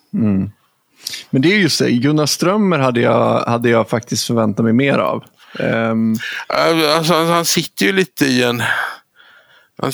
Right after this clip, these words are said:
Speaker 2: han sitter lite grann i en hopplös situation, det, det får man, <laughs> får man väl kanske, kanske erkänna, men, eh, men, eh, eh, och han hade ju naturligtvis inte förväntat sig att det skulle bli ett sånt här jävla liv om chat control.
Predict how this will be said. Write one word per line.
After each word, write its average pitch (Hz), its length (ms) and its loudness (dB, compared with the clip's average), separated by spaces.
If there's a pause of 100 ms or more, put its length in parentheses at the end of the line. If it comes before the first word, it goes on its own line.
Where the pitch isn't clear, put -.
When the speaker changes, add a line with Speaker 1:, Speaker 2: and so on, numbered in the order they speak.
Speaker 2:
han 143 100 -2
sitter 160 280 -2
lite 131 220 0
grann 101 220 2
i - 20 0
en 95 80 -2
hopplös 101 320 -2
situation, 123 480 0
det, 120 120 4
det 110 120 0
får - 380 -2
man, 151 100 0
<laughs> - 40 -18
får - 240 0
man 135 240 -2 (100)
väl 110 140 0
kanske, 107 360 -2 (480)
kanske 127 340 2
erkänna, 117 720 4
men, 110 340 0 (500)
eh, 113 420 6
men, 120 440 2
eh, 110 200 4 (560)
eh, 104 160 6
och 135 160 4
han 139 140 2
hade 127 200 2
ju 120 80 2
naturligtvis 123 760 0
inte 107 240 0
förväntat 98 640 -2
sig 95 420 0 (380)
att 110 140 -4
det 104 80 -2
skulle 101 160 -2
bli 98 80 2
ett - 60 -4
sånt 104 180 -4
här 117 140 2
jävla 101 380 2
liv 95 220 0
om 95 60 -2
chat 123 320 0
control. 101 520 0